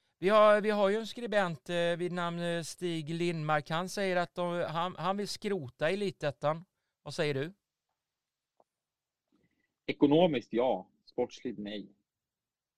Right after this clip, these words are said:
Speaker 1: Nu får du utveckla. Eh, varför ekonomiskt? Varför ska vi skrota den då?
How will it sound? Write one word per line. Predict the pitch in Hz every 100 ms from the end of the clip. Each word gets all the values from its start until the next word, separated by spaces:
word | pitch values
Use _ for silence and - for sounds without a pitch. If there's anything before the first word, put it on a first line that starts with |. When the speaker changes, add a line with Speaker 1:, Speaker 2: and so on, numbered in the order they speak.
| _ _ _ _ _
Speaker 1:
Nu | 160
får | 156 185
du |
utveckla. | 190 - 165 - 156 160 - _
Eh, | - 143 147 147 151 -
varför | _ 175 190 151 185
ekonomiskt? | 170 - 175 175 147 151 -
Varför | 156 156
ska | -
vi | 160
skrota | 151 170 147 151
den | 151
då? | 147 160